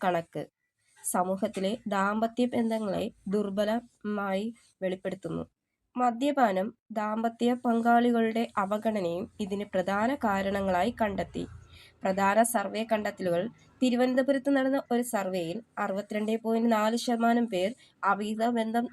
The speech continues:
നടത്തുന്നവരെന്ന് അറിയാമെന്ന് പറഞ്ഞു. ഒളിച്ചോട്ട കേസുകളിൽ സ്ത്രീകളുടെ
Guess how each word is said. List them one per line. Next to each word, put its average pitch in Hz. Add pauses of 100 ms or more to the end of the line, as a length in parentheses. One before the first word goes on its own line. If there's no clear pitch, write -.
നടത്തുന്നവരെന്ന് 214 (360)
അറിയാമെന്ന് 226
പറഞ്ഞു. 175 (1600)
ഒളിച്ചോട്ട 302
കേസുകളിൽ 320
സ്ത്രീകളുടെ 262